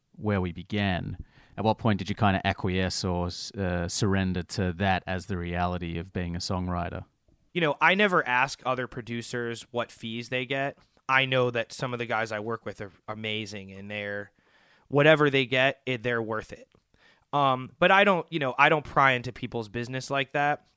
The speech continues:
Speaker 2: So I didn't find out about the producer fees until I started getting, uh, you know, placements as a producer.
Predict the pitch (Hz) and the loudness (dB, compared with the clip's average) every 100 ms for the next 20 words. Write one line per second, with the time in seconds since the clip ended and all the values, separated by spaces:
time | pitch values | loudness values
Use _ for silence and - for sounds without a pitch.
0 | - - 147 156 202 170 - 160 151 139 | -4 0 4 4 4 0 0 2 2 2
1 | 127 123 110 - - 139 226 233 165 143 | 2 0 -2 -4 -10 -2 0 0 0 -2
2 | 143 127 120 117 - - _ _ _ _ | -4 -4 -2 -4 -8 -14 _ _ _ _
3 | _ 131 127 147 127 135 135 - 123 117 | _ -10 -2 0 4 4 4 0 0 0
4 | 104 117 110 110 107 104 101 _ _ 113 | -4 -6 -4 -4 -8 -12 -18 _ _ -4
5 | 104 95 - - 117 98 - _ - 131 | -4 -6 -10 -10 -10 -10 -14 _ -6 -6
6 | 113 117 113 107 98 98 104 - - | -6 -8 -8 -10 -12 -12 -12 -12 -16